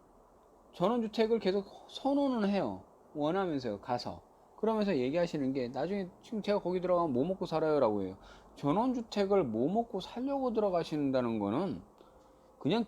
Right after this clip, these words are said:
귀촌을 하는 거죠. 전원주택을 들어가시는 게 아니잖아요. 뭔가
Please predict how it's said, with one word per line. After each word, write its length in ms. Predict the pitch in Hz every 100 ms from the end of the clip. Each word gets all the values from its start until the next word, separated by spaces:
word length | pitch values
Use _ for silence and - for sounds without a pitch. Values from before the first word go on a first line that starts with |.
| -
귀촌을 640 | 160 - - 277 285 254
하는 220 | 214 175
거죠. 600 | 123 98 90 87 107 110 101 - - - - - - - - - - -
전원주택을 600 | - 165 240 226 214 202
들어가시는 500 | 165 185 180 165 156
게 60 | 180
아니잖아요. 840 | 135 117 226 220 120 110 156 98 - - - - - -
뭔가 520 | 135 156 196 240 113